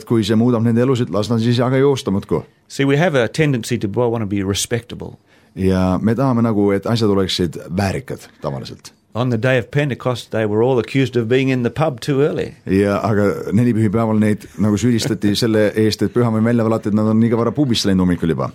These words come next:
Speaker 2: These are not drunk as you suppose, but very, very filled with
Speaker 1: Ja
Speaker 2: the Holy
Speaker 1: Peetrus
Speaker 2: Ghost.
Speaker 1: pidi selgitama, et vennad, need ei ole purjus, nagu te arvate, need on hoopis püha vaim langes nende peale.
Speaker 2: So we don't seek the manifestation, we just seek the presence of God.
Speaker 1: Nii et tegelikult me ei otsi mitte isegi ilmingut, me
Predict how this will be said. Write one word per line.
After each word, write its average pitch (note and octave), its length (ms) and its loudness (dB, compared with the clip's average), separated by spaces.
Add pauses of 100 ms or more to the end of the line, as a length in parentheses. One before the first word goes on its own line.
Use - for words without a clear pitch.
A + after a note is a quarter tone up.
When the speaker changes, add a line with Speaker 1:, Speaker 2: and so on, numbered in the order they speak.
Speaker 2:
These C3+ 240 0
are C#3 80 0
not C#3+ 160 0
drunk D3 340 0
as A#2+ 140 -4
you C#3+ 120 0
suppose, D#3+ 520 -4
but C3 240 -4
very, D#3+ 320 -2
very D3 240 0
filled A#2+ 320 -6
with B2 160 0
Speaker 1:
Ja F#2+ 80 0
Speaker 2:
the A2+ 80 0
Holy A2 140 2
Speaker 1:
Peetrus G#2+ 180 -2
Speaker 2:
Ghost. - 80 -4
Speaker 1:
pidi G#2+ 160 0
selgitama, A#2 480 0
et F#2+ 80 0
vennad, A2+ 400 0
need A2 160 0
ei B2+ 80 4
ole D#3 160 2
purjus, A#2+ 260 0
nagu G2 160 2
te F#2+ 140 4
arvate, F#2 400 0
need F#2 240 -2
on G2+ 160 0
hoopis - 240 -8
püha B2+ 240 0
vaim D3+ 160 2
langes A2+ 240 0
nende G2 180 2
peale. D#2+ 300 0 (320)
Speaker 2:
So - 160 -10
we D3 80 -2
don't E3+ 240 0
seek C#3+ 280 -2
the A2+ 80 -2
manifestation, A2 920 -4
we G#2+ 80 -4
just B2 240 -6
seek C3 160 0
the - 80 -6
presence G2 480 -6
of F#2 80 -12
God. F#2 320 -6
Speaker 1:
Nii A2 160 2
et - 80 -8
tegelikult C3+ 240 0
me B2+ 80 4
ei B2+ 80 4
otsi B2 240 0
mitte G2+ 240 2
isegi G#2 320 2
ilmingut, F#2+ 400 0
me F#2+ 80 2